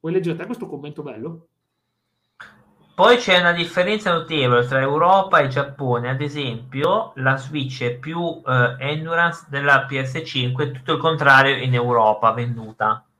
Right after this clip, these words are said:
Speaker 1: La più venduta,
Speaker 2: Ah, è più
Speaker 1: sì.
Speaker 2: venduta.
Speaker 1: In Giappone
Speaker 2: Mm.
Speaker 1: sì, in Giappone è più la, la Switch, ovviamente è chiaro che da noi
Speaker 2: Ma è
Speaker 1: P S quattro,
Speaker 2: normale,
Speaker 1: Switch.
Speaker 2: penso che sia normale.
Speaker 1: Ah, vabbè, ma perché, eh, è, ed è strano perché la Sony, sapete tutti che è giapponese anche la Sony, ai tempi mi ricordo che fecero una campagna in America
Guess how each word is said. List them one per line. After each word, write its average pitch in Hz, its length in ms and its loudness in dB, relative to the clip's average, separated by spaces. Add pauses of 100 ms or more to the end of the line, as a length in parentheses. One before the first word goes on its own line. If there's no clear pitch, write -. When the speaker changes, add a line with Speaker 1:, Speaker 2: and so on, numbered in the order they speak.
(180)
Speaker 1:
La 135 80 -20
più 165 160 -8
venduta, 165 280 2
Speaker 2:
Ah, 143 60 8
è 127 80 2
più - 120 -6
Speaker 1:
sì. - 40 -4
Speaker 2:
venduta. 139 720 0
Speaker 1:
In 160 80 -14
Giappone 196 360 -4
Speaker 2:
Mm. 165 40 0
Speaker 1:
sì, 143 200 -4 (100)
in 143 60 -14
Giappone 156 680 -6
è 117 60 -10
più 135 180 -10
la, 127 120 -8
la 120 280 -12
Switch, 147 340 -8
ovviamente 131 280 -14
è 113 40 -14
chiaro 139 280 -8
che 127 120 -6
da 127 80 -8
noi 135 420 -6
Speaker 2:
Ma 123 80 -2
è 131 40 2
Speaker 1:
P - 20 0
S 127 60 -2
quattro, 123 60 4 (100)
Speaker 2:
normale, 120 400 6
Speaker 1:
Switch. 110 140 -4
Speaker 2:
penso 123 260 -4
che 131 100 -6
sia 127 160 -2
normale. 113 680 4 (280)
Speaker 1:
Ah, 165 140 0
vabbè, 214 140 8
ma 147 100 2
perché, 151 380 -4
eh, 170 300 -12
è, 190 260 -4
ed 180 80 -2
è 185 40 0
strano 185 360 0
perché 143 240 -6
la 127 80 -6
Sony, 165 340 -2
sapete 117 320 -12
tutti 120 220 -10
che 117 300 -14
è 113 100 -10
giapponese 120 440 -8
anche 113 140 -12
la 110 100 -8
Sony, 131 380 -6
ai 180 220 2
tempi 247 280 4
mi 185 120 8
ricordo 165 280 4
che - 120 -4
fecero 180 260 -4
una 165 120 -4
campagna 160 420 -6
in 147 60 -6
America 135 600 -6